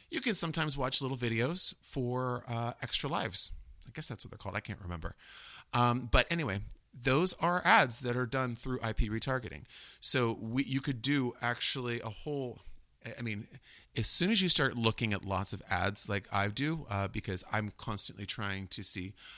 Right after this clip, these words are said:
how everyone is utilizing this, you start seeing all of these <laughs> ads coming at you, um, left, right, and center. So, and it's really interesting how they're utilized. So it, you could be very,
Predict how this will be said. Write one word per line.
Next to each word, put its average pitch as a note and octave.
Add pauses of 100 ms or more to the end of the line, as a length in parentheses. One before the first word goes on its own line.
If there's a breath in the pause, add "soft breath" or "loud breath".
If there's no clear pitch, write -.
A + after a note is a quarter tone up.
how G#2
everyone G2
is F#2
utilizing G#2
this, F#2 (480 loud breath)
you G3
start A3+
seeing G3
all D3
of E3+
these C#3 (140)
<laughs> -
ads D3
coming C3
at A#2
you, A#2
um, G#2
left, A#2
right, A2
and F2+
center. - (540 loud breath)
So, C3+ (140)
and C3
it's C#3
really G3+
interesting D#3
how G2+
they're G2
utilized. A2
So -
it, -
you E3
could F#3+
be F3+
very, G#2+